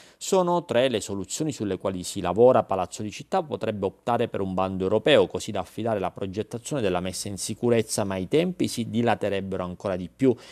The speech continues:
Eni, su richiesta del municipio, dopo interlocuzioni informali con il vice sindaco Terenziano Di Stefano, ha dato la propria disponibilità di intervenire,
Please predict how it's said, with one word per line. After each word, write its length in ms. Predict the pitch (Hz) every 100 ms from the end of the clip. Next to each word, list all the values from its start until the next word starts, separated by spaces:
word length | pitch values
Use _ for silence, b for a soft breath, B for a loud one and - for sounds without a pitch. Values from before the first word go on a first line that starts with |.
| B
Eni, 260 | B 165 185
su 140 | 175
richiesta 420 | 104 95 104 - 107
del 140 | 101
municipio, 560 | 98 113 107 139 135 110
dopo 220 | 90 98
interlocuzioni 720 | 90 95 92 95 98 - 127
informali 600 | 104 - 110 104 110 120
con 200 | - 101
il 80 | 92
vice 240 | 101 123
sindaco 420 | 123 175 101 90
Terenziano 460 | 87 92 92 - 107
Di 100 | 104
Stefano, 460 | - 147 143 139 110
ha 40 |
dato 360 | 135 202 - 90
la 100 | 82
propria 240 | 101 98
disponibilità 720 | 90 - - 101 95 110 127
di 80 | 101
intervenire, 760 | 92 87 107 107 135 143 104